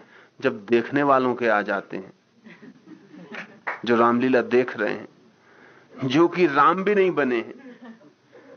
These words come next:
जब वे रोने लगते हैं, तो जो सच में राम बना है वहां, उसकी स्थिति तो और जरा गहरे में है। वो दर्शक तो नहीं है, करता तो है,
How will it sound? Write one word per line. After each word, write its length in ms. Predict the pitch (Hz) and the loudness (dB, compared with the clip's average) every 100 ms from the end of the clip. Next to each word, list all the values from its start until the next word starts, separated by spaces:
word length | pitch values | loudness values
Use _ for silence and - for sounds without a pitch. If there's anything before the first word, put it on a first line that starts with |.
| - | -6
जब 200 | 135 196 | -2 -2
वे 260 | 214 220 | 0 2
रोने 300 | 233 220 165 | 2 2 0
लगते 360 | 131 113 - 104 | -2 -4 -6 -18
हैं, 240 | 92 - _ _ _ _ 226 220 _ _ 247 _ _ 320 _ 151 _ _ _ _ _ _ _ _ _ - _ _ | -18 -20 _ _ _ _ _ _ _ _ _ _ _ _ _ -20 _ _ _ _ _ _ _ _ _ -20 _ _
तो 100 | 147 | -6
जो 180 | 123 123 | -2 -4
सच 340 | - 104 - | -4 -10 -10
में 140 | 170 180 | -4 -2
राम 320 | 131 120 113 | 0 0 0
बना 260 | 104 110 104 | -2 -2 -2
है 140 | 104 | -4
वहां, 240 | 95 92 82 - - _ _ _ _ - | -6 -8 -12 -18 -20 _ _ _ _ -8
उसकी 340 | 131 - 135 | -8 -6 -10
स्थिति 340 | 113 - 139 131 | -12 -14 -16 -6
तो 220 | 127 117 | 0 2
और 120 | 127 | 0
जरा 240 | 143 160 | 0 -2
गहरे 380 | - 117 107 107 | 0 -2 -2 -4
में 140 | 104 107 | -4 -6
है। 140 | - - _ _ _ 120 | -10 -20 _ _ _ -6
वो 60 | |
दर्शक 360 | 120 120 - 131 - | -2 -2 -2 -10 -8
तो 80 | 143 | -6
नहीं 280 | 139 127 | -4 -4
है, 80 | 120 - _ _ _ _ _ _ _ _ _ _ _ _ _ _ _ - | -8 -16 _ _ _ _ _ _ _ _ _ _ _ _ _ _ _ 0
करता 340 | 135 127 170 | 0 2 0
तो 140 | 165 131 | 0 -4
है, 340 | 120 - - | -6 -10 -12